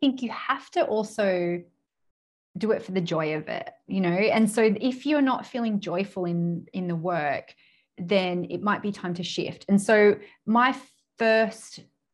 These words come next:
um, group coaching launch was in two thousand and nine. So what's that? Thirteen years ago. I had one person join that, and I could have considered that to be a failure 'cause I see people do this all the time.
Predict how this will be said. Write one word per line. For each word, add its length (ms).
um, 520
group 300
coaching 480
launch 640
was 140
in 140
two 200
thousand 320
and 160
nine. 400
So 380
what's 240
that? 180
Thirteen 360
years 160
ago. 260
I 80
had 260
one 140
person 320
join 260
that, 280
and 160
I 240
could 120
have 160
considered 500
that 320
to 100
be 140
a 80
failure 600
'cause 140
I 120
see 360
people 280
do 140
this 180
all 140
the 240
time. 220